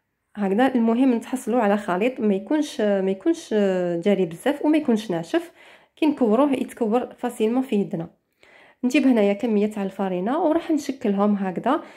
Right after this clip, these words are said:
يعني نشكلهم كيما نحبوا، دوائر ولا هكذا ياك شغل دي سيغار هكذا، يعني كيما ال-، نشكلوا ال-، المعقوده، ونرمدوهم في الفرينه.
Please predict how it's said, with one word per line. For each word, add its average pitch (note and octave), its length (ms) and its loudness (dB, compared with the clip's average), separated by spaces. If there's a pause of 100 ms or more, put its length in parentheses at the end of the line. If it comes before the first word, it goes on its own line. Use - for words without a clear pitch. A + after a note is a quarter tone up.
(200)
يعني B3 180 4
نشكلهم A3+ 500 -2
كيما A#3+ 220 4
نحبوا، G#3 400 0
دوائر G3+ 540 2
ولا G3 360 0
هكذا F3 220 -6
ياك A3+ 200 -2
شغل F#3+ 280 -2 (400)
دي B3+ 80 2
سيغار C4 560 0 (1120)
هكذا، B3+ 300 4
يعني F#3 240 -2
كيما A#3+ 260 -2
ال-، G3 300 2
نشكلوا F#3+ 360 -4
ال-، F3 720 -4
المعقوده، A3+ 600 0 (1400)
ونرمدوهم A#3 680 4
في A3+ 140 -14
الفرينه. G3+ 760 -4